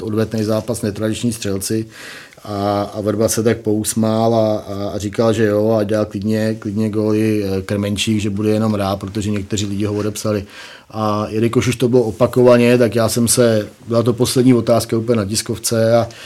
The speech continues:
a já jsem se trošku pousmál, zakroutil jsem hlavou, protože už mě to jako fakt vadilo a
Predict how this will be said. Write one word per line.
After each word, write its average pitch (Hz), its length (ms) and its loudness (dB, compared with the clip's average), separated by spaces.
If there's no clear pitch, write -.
a 104 180 2
já 107 120 -2
jsem 113 180 -2
se 117 100 -4
trošku 113 320 -2
pousmál, 113 640 2
zakroutil 113 460 -2
jsem 113 180 0
hlavou, 107 540 2
protože 107 300 -2
už 98 60 -2
mě 107 100 -2
to 110 80 -4
jako 110 200 0
fakt 113 180 -2
vadilo 104 540 0
a 110 160 0